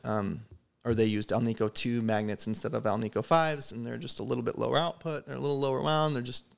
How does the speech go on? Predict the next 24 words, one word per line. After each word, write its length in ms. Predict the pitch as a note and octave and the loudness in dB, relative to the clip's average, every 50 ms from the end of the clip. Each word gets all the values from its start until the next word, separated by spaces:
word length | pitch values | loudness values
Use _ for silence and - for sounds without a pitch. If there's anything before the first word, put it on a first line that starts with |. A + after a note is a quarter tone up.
| _ _ _ _ | _ _ _ _
a 40 | C3+ | -4
little 120 | C3 C3 | -2 -2
softer. 480 | B2 - - A2+ - - - - - - - _ _ _ _ - | 0 2 2 2 0 0 -6 -12 -14 -14 -16 _ _ _ _ -6
Um, 340 | B2 B2+ B2+ C3 C3 C3 - _ _ _ _ _ _ - | -4 -4 -2 -2 -4 -8 -10 _ _ _ _ _ _ -14
again, 280 | C3+ C3+ C3 A#2+ A#2+ | -8 -6 -4 -4 -4
kinda 220 | A#2 - C3 B2 B2 | -4 -2 -2 -2 0
going 240 | A#2+ A#2+ A#2+ A#2+ | -2 -2 -2 0
back 240 | A#2+ A#2+ A#2 A2+ - | 0 -2 -2 -2 -6
to 260 | - B2 A#2 A2+ A2 A#2+ - _ _ _ _ _ _ _ | -8 -8 -6 -6 -8 -8 -12 _ _ _ _ _ _ _
this, 220 | - A#2+ A2+ - - | -4 -4 -2 2 2
like, 220 | A2+ A2 - - _ _ _ _ _ _ _ _ _ - | 2 0 0 -8 _ _ _ _ _ _ _ _ _ -8
low 240 | B2+ B2+ C3 C#3 | 2 2 4 4
watt 320 | C3+ C3 C3 B2 B2 - - | 6 6 4 4 4 2 -2
tube 220 | - - C3+ B2 | -6 -6 -4 -4
amp 200 | B2+ B2 A#2 - - _ | -4 -6 -6 -10 -14 _
pushed. 440 | - - D3 E3 - - - - - - - _ _ _ _ _ _ _ _ _ _ _ _ _ - | 0 2 2 2 2 -2 -6 -8 -14 -14 -20 _ _ _ _ _ _ _ _ _ _ _ _ _ -6
A 60 | A#2+ | -2
lot 340 | B2 C3 C#3+ C#3 C#3 D3 D3 | 4 6 6 8 8 6 4
of 120 | C#3 A#2+ | 0 -2
my 260 | B2+ B2 B2+ B2 A#2+ | -4 -4 -4 -4 -4
tonal 340 | A2+ - - C3+ C3 B2+ A#2 | -6 -8 -8 -8 -8 -8 -10
philosophy 640 | - - B2 A#2+ B2 A#2+ - - - - B2 A#2 A#2 | -8 -6 -2 -2 -2 -2 -4 -10 -12 -12 -8 -6 -4
is, 160 | A2+ A2 - | -4 -2 2
like, 300 | A#2 A2 G#2+ G#2+ - - | 2 2 2 2 -2 -14